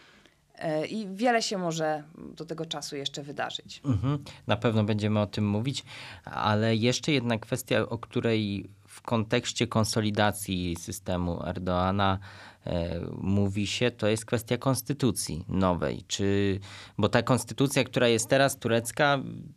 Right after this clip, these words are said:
Speaker 2: ona została uchwalona nie przez A K P.
Speaker 1: Nie. Obecna konstytucja Turcji została uchwalona w tysiąc dziewięćset osiemdziesiątym drugim roku, dwa lata po przewrocie wojskowym i w jej uchwaleniu bardzo dużą rolę odegrała armia, która wtedy przejęła władzę.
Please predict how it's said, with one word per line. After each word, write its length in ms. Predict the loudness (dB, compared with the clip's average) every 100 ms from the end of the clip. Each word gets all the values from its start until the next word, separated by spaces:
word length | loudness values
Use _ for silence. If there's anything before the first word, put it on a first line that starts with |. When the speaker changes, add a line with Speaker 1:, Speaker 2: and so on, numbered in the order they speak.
| -4
Speaker 2:
ona 260 | 0 2 0
została 440 | -2 0 2 4
uchwalona 720 | 2 0 2 2 2 2 2 -2 -18 -20 -20 -16 -16 -10 0
nie 240 | 4 4
przez 280 | 4 2 4
A 80 | 2
K 140 | 0
P. 200 | -2 -8 -4
Speaker 1:
Nie. 300 | 2 2 2 0
Obecna 320 | 0 2 2
konstytucja 540 | 2 0 -2 0 0
Turcji 280 | -2 -4 -4
została 340 | -4 2 2
uchwalona 560 | 2 2 2 4 4 2
w 80 | 0
tysiąc 300 | -4 -2 -2
dziewięćset 500 | -2 -2 -2 -4 -4
osiemdziesiątym 600 | -4 -4 -2 -2 -2 -2
drugim 320 | -2 -2 0
roku, 360 | 0 0 -2 -4 -8 -10
dwa 220 | 2 4
lata 240 | 6 4 0
po 100 | 0
przewrocie 440 | 0 2 2 0
wojskowym 600 | -2 -2 0 2 2 2
i 140 | 2
w 40 | 2
jej 160 | 2
uchwaleniu 680 | 2 2 4 4 4 2 0 -4 -20 -12
bardzo 580 | 2 2 4 4 6 4 2
dużą 400 | 0 2 4 6
rolę 260 | 6 6
odegrała 500 | 4 4 4 6 6
armia, 420 | 4 0 -2 -6 -12 _ _ _ _ _ _ -20
która 220 | -6 -2 -2
wtedy 280 | -2 -4
przejęła 420 | -4 -2 0 0 0
władzę. 380 | -2 -4 -6